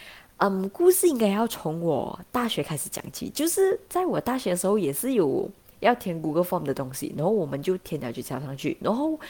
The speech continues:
隔了几天，那个讲师他就发一个 name list，就是告诉大家谁填了就有在那 list 里面，如果没有填的话要赶快填这样子的啦。然后，呃，我自己是填了的，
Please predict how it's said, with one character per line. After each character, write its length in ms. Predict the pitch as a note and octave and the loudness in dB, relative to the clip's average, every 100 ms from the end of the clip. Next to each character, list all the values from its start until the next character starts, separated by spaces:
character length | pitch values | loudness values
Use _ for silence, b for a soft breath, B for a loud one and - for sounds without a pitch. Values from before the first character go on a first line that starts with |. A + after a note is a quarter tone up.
| B B B | B B B
隔 160 | A#3 | 4
了 140 | D4+ C4 | 6 4
几 200 | - D3+ | 0 -2
天， 380 | - E3+ F#3+ G#3+ | 0 0 0 -2
那 140 | B3+ | -2
个 280 | C4 B3 A#3 | 0 2 0
讲 180 | G#3+ D#3 | -2 -4
师 160 | - F#3+ | -2 -2
他 160 | G3 | -2
就 160 | A3+ A#3+ | -2 -4
发 320 | - G3+ F3 | -2 -2 0
一 80 | F#3 | -2
个 220 | - F#3+ - | 0 -2 -2
name 300 | F3+ F#3 F3 | -2 -2 0
list， 220 | F3+ F3+ | 0 0
就 160 | - G3 | 0 -2
是 420 | F#3+ F#3 F3+ F3 B B B B | 2 4 4 2 B B B B
告 120 | G#3 | -2
诉 300 | G3+ G#3 F#3+ | 0 0 0
大 140 | G3 F#3 | -2 -4
家 200 | E3+ D3+ | -4 -4
谁 240 | - D#3+ - | -2 -2 -2
填 320 | - C#3 D3+ | -2 -2 -2
了 240 | D3 - | -4 -4
就 120 | - E3 | 0 0
有 120 | C3+ | 0
在 160 | D3+ D3 | -2 -4
那 120 | C#3+ | -2
list 220 | D3+ D3 | -2 -4
里 140 | B2 C#3 | -6 -4
面， 160 | D3+ | 0
如 100 | F3 | 2
果 80 | F3 | 2
没 120 | D#3 | 0
有 100 | D3+ | -4
填 200 | - C#3 | -2 -4
的 120 | C#3+ | -2
话 100 | D#3+ | -4
要 80 | D3+ | -4
赶 160 | - - | -6 -6
快 140 | D#3+ | -6
填 200 | - C3+ | -4 -4
这 60 | C#3 | -4
样 140 | D3+ | -4
子 120 | D#3+ | -6
的 140 | - E3 | -2 0
啦。 180 | G3+ - B B B | 0 -6 B B B
然 100 | - | -2
后， 240 | D4+ F4+ F#4 - B B B B | 2 2 2 -10 B B B B
呃， 200 | F#3+ F3 | 0 2
我 220 | E3 E3+ | 4 4
自 140 | E3+ D4+ | 2 2
己 160 | F3+ | 2
是 80 | F#3+ | 0
填 260 | - C#3+ B2 | -2 -2 -2
了 160 | - | -8
的， 200 | - F2 | -8 -8